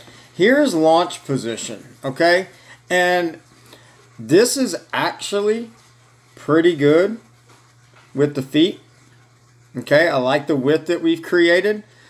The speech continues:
Okay, um, I'm not unhappy with where those hands are. Okay, however, we are a little bit early with the back elbow.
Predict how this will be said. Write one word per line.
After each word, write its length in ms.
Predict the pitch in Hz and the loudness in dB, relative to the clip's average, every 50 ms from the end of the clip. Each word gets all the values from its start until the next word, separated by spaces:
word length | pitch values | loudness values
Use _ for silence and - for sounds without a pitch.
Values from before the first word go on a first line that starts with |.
| _ _ _ | _ _ _
Okay, 420 | 127 127 - - 143 151 170 180 - - - _ _ _ _ _ - | -12 -6 0 2 2 2 2 0 -4 -12 -20 _ _ _ _ _ -6
um, 580 | 139 139 143 143 143 139 139 135 135 139 135 - - - - | -4 -2 0 0 0 0 0 -2 -2 -8 -12 -18 -16 -8 -4
I'm 200 | 151 143 135 135 | -4 -2 0 0
not 300 | 143 147 156 165 160 - | 2 2 2 0 -2 -2
unhappy 800 | - 160 165 175 175 165 175 175 185 185 - 202 202 214 214 - _ _ _ _ _ _ _ _ _ _ _ _ _ _ _ _ _ _ - | -2 0 0 0 0 0 0 0 0 -2 -2 -4 -4 -4 -6 -10 _ _ _ _ _ _ _ _ _ _ _ _ _ _ _ _ _ _ -2
with 180 | 147 156 156 | -2 -2 0
where 160 | 147 156 156 156 | 2 2 2 4
those 200 | 151 147 135 131 | 4 2 0 0
hands 320 | 143 147 156 165 170 160 | -2 -2 -2 -2 2 2
are. 300 | 196 196 226 247 247 - - _ _ _ _ _ _ _ _ _ _ _ _ - | 4 4 4 2 -2 -8 -18 _ _ _ _ _ _ _ _ _ _ _ _ -12
Okay, 420 | 131 127 - 151 160 170 190 - - _ _ _ _ _ _ _ _ - | -10 -4 0 0 0 0 0 -6 -12 _ _ _ _ _ _ _ _ -2
however, 600 | 156 165 180 185 190 185 180 190 185 175 175 - _ _ _ _ _ _ _ _ _ _ - | 0 2 4 4 2 2 2 0 0 -2 -4 -10 _ _ _ _ _ _ _ _ _ _ -8
we 200 | 160 151 156 165 | -4 0 2 4
are 260 | 170 180 185 185 185 | 4 4 4 4 4
a 80 | 175 160 | 4 2
little 240 | 151 160 185 196 202 | 2 0 0 -2 0
bit 240 | 185 202 202 180 - | 0 0 -2 0 2
early 300 | 185 180 196 196 196 190 | 2 2 4 4 2 2
with 140 | 180 180 139 | 0 0 -2
the 60 | 160 | 0
back 300 | - 160 160 165 156 - | 2 2 2 2 2 0
elbow. 520 | 170 175 185 185 202 208 214 220 214 214 | 2 2 2 4 4 4 4 4 0 -4